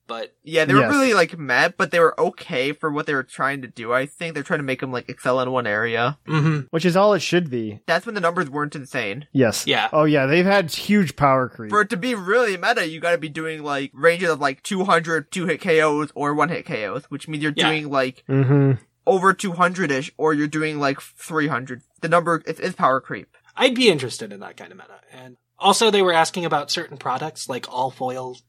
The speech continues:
Speaker 1: decks and packs.
Speaker 3: Eh.
Speaker 1: Or, uh,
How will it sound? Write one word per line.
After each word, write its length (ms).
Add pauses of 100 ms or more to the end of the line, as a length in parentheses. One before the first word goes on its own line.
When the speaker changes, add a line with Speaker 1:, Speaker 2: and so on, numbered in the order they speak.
(140)
Speaker 1:
decks 460
and 200
packs. 380
Speaker 3:
Eh. 400 (480)
Speaker 1:
Or, 420
uh, 240